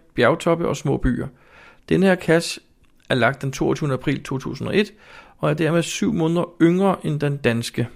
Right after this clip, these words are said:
Altså den ældste danske, mener hun formentlig jo. "Dog har man her glæde af at kunne logge i den originale logbog. Jeg lagde fire T B'er i cachen. De to af dem var danske. Formålet med turen blev opfyldt, i det både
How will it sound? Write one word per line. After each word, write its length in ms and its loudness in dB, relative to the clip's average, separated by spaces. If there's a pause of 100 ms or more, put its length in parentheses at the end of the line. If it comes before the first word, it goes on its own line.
(580)
Altså 180 -2
den 260 -6
ældste 320 -2
danske, 320 -6
mener 180 -6
hun 100 -8
formentlig 340 -8
jo. 60 -8 (800)
"Dog 180 6
har 60 4
man 140 2
her 180 4
glæde 360 4
af 60 4
at 80 -2
kunne 140 -2
logge 240 2
i 40 2
den 80 -4
originale 500 -2
logbog. 440 -6 (400)
Jeg 100 2
lagde 160 2
fire 260 2
T 100 -2
B'er 320 2
i 40 -10
cachen. 460 0 (140)
De 60 -8
to 260 2
af 100 2
dem 160 -4
var 60 -6
danske. 440 -8 (800)
Formålet 640 6
med 120 0
turen 240 0
blev 120 0
opfyldt, 360 2
i 120 -2
det 160 2
både 380 4